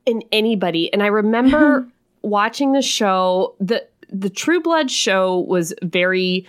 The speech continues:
Speaker 1: I was very nervous about it because I just, I adored those books so much, even though, I mean,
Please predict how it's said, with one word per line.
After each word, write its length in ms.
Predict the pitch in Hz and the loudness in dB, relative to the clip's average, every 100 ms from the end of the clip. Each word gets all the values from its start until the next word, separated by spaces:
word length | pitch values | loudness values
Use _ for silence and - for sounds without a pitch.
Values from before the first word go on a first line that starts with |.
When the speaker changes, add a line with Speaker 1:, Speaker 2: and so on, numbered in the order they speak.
| - _ _ _ _ _ 196 | -20 _ _ _ _ _ -2
Speaker 1:
I 100 | 180 | 0
was 200 | 185 180 | 0 0
very 240 | 180 165 | 0 0
nervous 520 | 160 175 196 202 190 | 0 0 0 0 -2
about 320 | 180 175 175 | -2 0 0
it 100 | 170 | 0
because 260 | - 165 165 | -4 -6 -2
I 100 | 151 | -2
just, 240 | 151 147 - | -2 -6 -4
I 60 | 143 | -4
adored 540 | 147 143 165 175 170 | -4 -2 0 0 -2
those 180 | 151 143 | -4 -6
books 360 | - 156 156 | -4 -6 -4
so 640 | - - 160 151 151 160 - | -4 -2 -2 0 0 -2 -4
much, 460 | 170 156 156 156 - | -2 0 0 -2 -6
even 280 | 165 160 156 | -4 -4 -2
though, 380 | 151 143 143 - | 0 0 -2 -2
I 100 | 151 | -4
mean, 420 | 156 143 135 127 | -4 -4 -6 -8